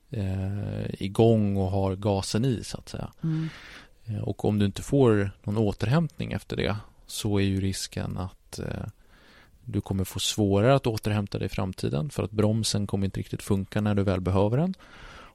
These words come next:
Speaker 1: Och att du sliter sönder på, på kroppen,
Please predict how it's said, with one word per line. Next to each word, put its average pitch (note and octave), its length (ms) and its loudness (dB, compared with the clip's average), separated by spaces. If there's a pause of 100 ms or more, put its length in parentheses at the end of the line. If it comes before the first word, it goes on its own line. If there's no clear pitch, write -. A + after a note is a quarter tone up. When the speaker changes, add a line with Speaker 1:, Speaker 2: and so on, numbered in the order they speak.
Speaker 1:
Och - 360 0 (100)
att - 160 -2
du G2+ 80 0
sliter F#2+ 320 0
sönder A2+ 400 0
på, F2+ 320 -2
på - 80 0
kroppen, - 560 -4